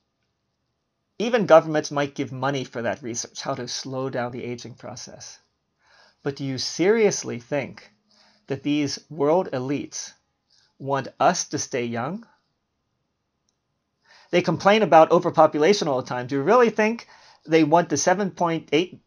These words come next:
billion people, more or less, to stay young and even get younger so they can live on to be two hundred years old or lo-, longer, whatever?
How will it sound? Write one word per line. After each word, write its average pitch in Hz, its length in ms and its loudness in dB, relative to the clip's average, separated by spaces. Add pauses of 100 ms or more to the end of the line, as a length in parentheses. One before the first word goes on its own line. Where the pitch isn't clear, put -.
billion 151 380 2
people, 123 540 -6 (340)
more 127 240 -10
or 117 60 -6
less, 113 420 -6 (560)
to 254 100 -2
stay 233 260 4
young 214 240 6
and 202 100 0
even 247 160 0
get 214 160 4
younger 214 480 4 (500)
so 214 160 2
they 247 140 8
can 214 160 2
live 208 180 6
on 208 300 6
to 180 100 -10
be 180 160 -4
two - 240 -4
hundred 175 300 0
years 143 200 0
old 156 240 2
or 120 120 -2 (240)
lo-, 127 200 -4 (200)
longer, 127 340 -4
whatever? 127 520 0